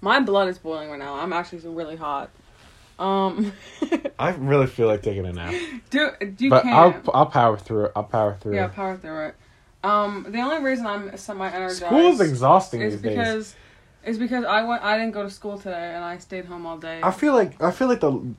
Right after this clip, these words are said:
Speaker 2: the, every week of school is, like, one big day. Especially the last, the,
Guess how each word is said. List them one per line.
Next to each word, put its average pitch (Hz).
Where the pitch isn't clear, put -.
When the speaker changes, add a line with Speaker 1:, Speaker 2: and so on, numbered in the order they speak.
Speaker 2:
the, 127
every 165
week 139
of 127
school 131
is, 117
like, 110
one 110
big 104
day. 95
Especially 151
the 131
last, 127
the, 113